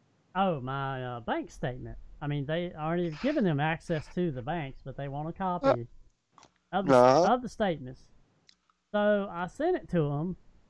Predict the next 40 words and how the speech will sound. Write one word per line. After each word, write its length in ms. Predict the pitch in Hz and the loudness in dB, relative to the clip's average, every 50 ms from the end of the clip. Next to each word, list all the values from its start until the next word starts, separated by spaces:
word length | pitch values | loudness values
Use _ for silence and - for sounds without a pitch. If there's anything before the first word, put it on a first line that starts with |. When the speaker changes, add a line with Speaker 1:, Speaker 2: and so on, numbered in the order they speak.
| _ _ _ _ _ - | _ _ _ _ _ -4
Speaker 1:
and 100 | 185 190 | 0 0
it 40 | 190 | 2
wasn't 540 | 190 202 202 180 202 190 170 170 175 175 - - - 180 139 | 2 2 2 0 0 -4 -4 -4 -6 -10 -12 -12 -10 -6 -2
good 140 | 165 214 208 | 0 0 2
enough 320 | 190 160 151 147 151 - | 2 2 2 0 -2 -4
because 240 | - - 175 156 143 | -6 -2 -2 -2 -2
it 80 | 143 135 | -2 -6
didn't 180 | 170 175 151 | -6 -6 -4
have 160 | 135 156 147 | -4 -2 -2
my 80 | 139 131 | -2 -2
name 260 | 127 139 143 139 120 | -2 -2 -2 -2 -4
on 140 | 113 110 110 | -6 -8 -12
it. 60 | - - - - _ _ _ _ _ _ _ _ _ _ _ _ - | -16 -20 -20 -20 _ _ _ _ _ _ _ _ _ _ _ _ -12
I'm 60 | 165 147 | -10 -8
like, 180 | 131 123 123 | -8 -8 -8
"Oh 60 | 135 123 | -8 -10
my 100 | 120 117 | -12 -14
God." 200 | 120 113 110 - - _ _ _ _ _ _ _ _ _ _ _ _ _ _ _ _ _ _ _ _ _ _ _ _ - | -16 -18 -20 -20 -20 _ _ _ _ _ _ _ _ _ _ _ _ _ _ _ _ _ _ _ _ _ _ _ _ -14
<laughs> 20 | 143 - | -14 -12
<laughs> 80 | - - | -4 -2
It's 240 | 311 247 - - | -2 -2 -4 -6
my 200 | 208 190 196 202 | -6 -4 -4 -4
bank 280 | 180 160 190 202 220 - - | 0 0 0 0 -2 -4 -10
account. 460 | 156 - - 156 147 147 156 160 147 | -16 -10 -6 -4 -4 -2 -2 -4 -4
It's 140 | 156 151 - | -6 -6 -6
my 180 | 175 170 180 170 | -6 -4 -4 -4
bank 380 | 143 170 175 180 190 175 160 - | -2 -2 -2 -2 -4 -6 -10 -12
account 300 | - 190 185 165 147 135 | -8 -8 -6 -6 -6 -6
number. 380 | 143 170 175 160 131 123 117 - _ - - _ _ _ _ _ _ _ _ _ _ _ _ _ _ - | -4 -2 -2 -4 -4 -6 -12 -14 _ -20 -20 _ _ _ _ _ _ _ _ _ _ _ _ _ _ -4
But 120 | 160 156 | -4 0
my 80 | 147 123 | 4 6
Speaker 2:
Right. 160 | 120 117 110 | 6 8 8
Speaker 1:
name 80 | - 127 | 6 4
wasn't 300 | 123 127 127 117 123 113 | 0 -2 -2 -4 -6 -6
on 160 | 107 110 107 | -6 -8 -10
it. 60 | 107 _ _ _ _ _ _ _ _ - | -14 _ _ _ _ _ _ _ _ -20
My 80 | - - - - - | -20 -20 -20 -20 -18
good 160 | 60 82 82 - - | -16 -16 -16 -16 -18
God. 200 | - - - - _ _ _ _ _ _ _ _ _ _ _ _ _ _ _ _ _ _ _ _ _ _ _ _ _ _ _ 127 | -20 -20 -20 -20 _ _ _ _ _ _ _ _ _ _ _ _ _ _ _ _ _ _ _ _ _ _ _ _ _ _ _ -16
It's, 280 | 131 139 135 135 - | -14 -12 -12 -14 -14